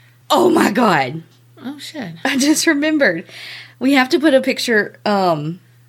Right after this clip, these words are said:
Speaker 1: on the thing from the website, 'cause it says, like, what in an, what basically an alien would look like.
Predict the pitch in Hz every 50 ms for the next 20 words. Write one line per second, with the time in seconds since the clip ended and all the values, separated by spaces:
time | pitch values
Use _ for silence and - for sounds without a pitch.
0 | _ _ _ _ - _ _ - 214 220 220 208 196 202 202 196 196 208 226 240
1 | 233 226 - - 190 185 180 180 165 165 165 170 185 - 214 214 233 240 - -
2 | - - - - - - _ - 240 214 196 208 - - - - 208 196 196 196
3 | 190 185 185 175 170 - - - _ _ _ _ _ _ _ _ _ _ - 185
4 | 175 175 - 156 151 160 185 185 190 208 202 190 180 170 151 - - _ - 175
5 | 170 180 185 180 - - 165 180 170 165 - 180 - 180 175 165 165 175 175 -
6 | _ _ _ _ _ _ _ _ _ _ _ _ _ _ - 185 175 - 170 170
7 | 175 175 175 170 165 160 156 170 175 - 190 185 185 185 180